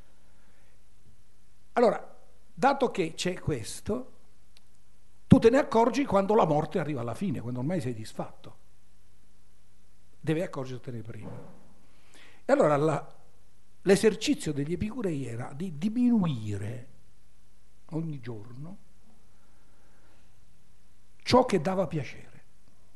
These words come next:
tutti i tipi di piacere, per arrivare a cogliere quel punto di differenza ove non se ne poteva, non se ne poteva fare più a meno.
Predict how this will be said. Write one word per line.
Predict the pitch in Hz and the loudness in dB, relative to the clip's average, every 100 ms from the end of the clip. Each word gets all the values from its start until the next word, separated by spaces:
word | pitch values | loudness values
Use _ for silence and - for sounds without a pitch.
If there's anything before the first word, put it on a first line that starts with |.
| - - - - - - - - - - | -10 -10 -10 -10 -10 -10 -10 -10 -8 -6
tutti | 226 - - | -6 -6 -8
i | |
tipi | - - | -8 -10
di | - - | -10 -10
piacere, | - 117 - - - - - - - - - - - - - - - - - - - - - - - - | -10 -10 -10 -10 -10 -10 -10 -10 -10 -10 -10 -10 -10 -8 -8 -8 -8 -8 -10 -10 -8 -8 -8 -8 -8 2
per | 240 277 | 8 8
arrivare | - 190 196 196 123 107 127 - - | 8 4 4 4 2 2 0 -2 -6
a | 156 | -6
cogliere | - 202 139 127 131 | 0 2 4 2 2
quel | 180 180 | 4 4
punto | 160 - 311 294 214 180 | 0 0 0 2 0 -2
di | 143 127 | -2 -4
differenza | 123 - - 117 104 98 117 - 175 214 - - - - - - - - - - - - - - - - - - - - - - - | -6 -6 -2 -2 -2 -4 -6 -6 -6 -6 -8 -10 -10 -10 -10 -10 -10 -10 -10 -10 -10 -10 -10 -10 -10 -10 -10 -10 -8 -10 -10 -10 -2
ove | - 254 277 285 294 - - - - - - - - - - | 8 10 10 4 0 -4 -10 -10 -10 -10 -10 -10 -10 -10 0
non | 151 165 185 | 6 6 4
se | - 175 | 0 -2
ne | 185 | -2
poteva, | 170 139 110 127 - | -2 -2 -2 -4 -4
non | 156 | -2
se | 160 | 0
ne | 165 | 0
poteva | 160 156 156 139 | 0 -2 -2 -2
fare | 120 120 | -4 -4
più | - 131 | -4 -4
a | |
meno. | 117 85 - - | -4 -8 -8 -10